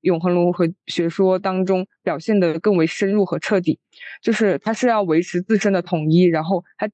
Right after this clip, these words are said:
既是对自身的设定，也是对自身的阳气，它的有限性都是由自身来设定的。所以就是尼采强调的当下存在。我对永恒轮回的理解大概就是这些。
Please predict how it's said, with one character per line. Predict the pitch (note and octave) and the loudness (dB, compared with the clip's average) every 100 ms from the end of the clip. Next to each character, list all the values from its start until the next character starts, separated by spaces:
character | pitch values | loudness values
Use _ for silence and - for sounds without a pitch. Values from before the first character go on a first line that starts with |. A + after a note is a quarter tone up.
| _ | _
既 | - B3 | -2 0
是 | - A3+ | 0 -2
对 | G3+ A3 | 2 0
自 | G3+ A3 | 0 0
身 | G#3+ G3+ | 2 0
的 | - F3 | 0 -4
设 | - A#3+ F#3 | 0 2 2
定， | G#3+ E3 | 2 2
也 | |
是 | - F#3 | 0 0
对 | G3+ | -2
自 | - | 0
身 | F#3+ F#3+ | -2 0
的 | E3+ | 0
阳 | D3+ F3+ | 0 -4
气， | - D4+ - _ - | -4 -2 -2 _ -6
它 | A#3 | -2
的 | A3 | 2
有 | G3 D3 | 2 0
限 | - G#3+ | 0 0
性 | G3 A3+ F3+ | 0 2 2
都 | F3 G3 | 0 -2
是 | - F#3+ | 0 0
由 | D#3 | 0
自 | - A3 | -2 -2
身 | G3 | 0
来 | E3 - | -2 -4
设 | - - G#3 | -4 0 0
定 | F#3+ F3 C#3+ | 2 0 -2
的。 | - _ _ _ | -6 _ _ _
所 | - F#3+ | -2 0
以 | E3 - _ | 0 -4 _
就 | - G3 | -2 2
是 | G3 - | 2 2
尼 | F3+ | 0
采 | F#3+ F3 | 0 -2
强 | - - D#3+ | -4 -6 -2
调 | G3 F3+ | -2 -2
的 | E3 D3 - | -2 -2 -2
当 | - E3+ | -6 -4
下 | F3+ F3 | -4 -6
存 | - D#3 | -6 -6
在。 | - - _ _ _ _ _ _ _ _ _ | -6 -8 _ _ _ _ _ _ _ _ _
我 | E3+ | 0
对 | A3+ A#3 F3+ _ | 0 0 -2 _
永 | - D#3+ | -2 0
恒 | F3 | -2
轮 | D#3+ E3+ | 0 0
回 | F3+ F3 | 2 2
的 | |
理 | E3 F3 | 2 2
解 | E3+ | 0
大 | E3+ | -2
概 | F#3 | -4
就 | E3+ | -2
是 | E3+ E3 | -2 -2
这 | D#3+ | -2
些。 | - - | -4 -10